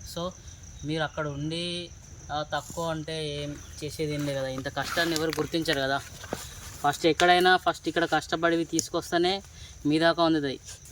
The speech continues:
ఈజీగా రావు. ఈ నుంచి మేము తీసుకురావాలి, తీసుకొచ్చి వాటిని మళ్ళీ మేము ట్రాన్స్‌పోర్ట్లో వేయాలి. ట్రాన్స్‌పోర్ట్లో వేస్తే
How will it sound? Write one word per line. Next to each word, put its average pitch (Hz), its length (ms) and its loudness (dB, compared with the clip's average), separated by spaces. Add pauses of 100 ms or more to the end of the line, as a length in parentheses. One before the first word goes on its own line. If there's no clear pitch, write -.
(100)
ఈజీగా 165 260 2
రావు. 151 380 4
ఈ 160 120 6
నుంచి 165 320 4
మేము 170 140 4
తీసుకురావాలి, 151 560 2
తీసుకొచ్చి 160 480 -2
వాటిని 156 260 2
మళ్ళీ 151 160 2
మేము 147 100 0
ట్రాన్స్‌పోర్ట్లో 147 500 -2
వేయాలి. 135 160 -2
ట్రాన్స్‌పోర్ట్లో 151 440 -4
వేస్తే 160 240 -6